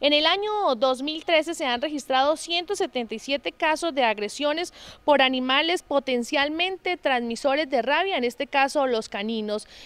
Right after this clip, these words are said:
Y lo que preocupa aún más es que en este año, en la semana número catorce, el número de casos va de setenta y cuatro, siendo las víctimas menores de edad que han sido agredidos por perros callejeros.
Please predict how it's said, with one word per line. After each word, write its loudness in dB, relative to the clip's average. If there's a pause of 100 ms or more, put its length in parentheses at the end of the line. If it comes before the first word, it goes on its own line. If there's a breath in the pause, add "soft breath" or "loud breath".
Y 2
lo 6
que 2
preocupa 2
aún 4
más 0
es -6
que 0
en -2
este 0
año, 0
en -2
la -2
semana -2
número 0 (280 loud breath)
catorce, 4 (220 loud breath)
el 4
número 4
de 6
casos 0
va 2
de 2
setenta -2
y -4
cuatro, 2
siendo 0
las 2
víctimas -4 (220 loud breath)
menores 2
de 2
edad 4
que -2
han 0
sido 0
agredidos 2
por 2
perros 0
callejeros. -2